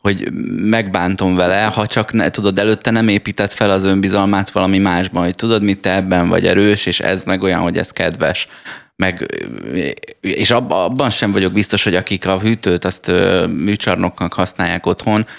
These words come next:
ők tényleg meg vannak győződve arról, hogy a gyerekük nagyon ügyes, vagy mondjuk legalább a részleteket megfigyelte azon, amit lerajzolt,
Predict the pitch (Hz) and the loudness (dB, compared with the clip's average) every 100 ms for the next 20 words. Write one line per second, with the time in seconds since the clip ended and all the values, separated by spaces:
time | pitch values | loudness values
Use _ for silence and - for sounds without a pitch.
0 | - - 101 98 - 113 123 127 113 107 | -16 -6 -2 -2 -2 0 2 2 0 0
1 | 107 104 107 104 98 101 98 101 98 98 | 0 2 2 0 0 0 2 0 2 0
2 | 98 101 98 104 98 95 95 98 - 92 | 2 0 0 0 -2 0 0 0 -2 -4
3 | 95 92 90 87 90 107 139 - 92 95 | -2 0 0 0 0 0 0 -2 0 0
4 | 90 95 92 90 90 92 101 101 - 78 | 0 0 0 2 2 2 0 0 -2 -4
5 | - 90 - 90 - 92 85 85 - 90 | -4 -4 -4 -4 -4 -4 -2 -2 -2 -4
6 | 92 92 92 90 85 90 95 113 123 151 | -4 -4 -4 -2 0 0 0 2 2 2
7 | - | -4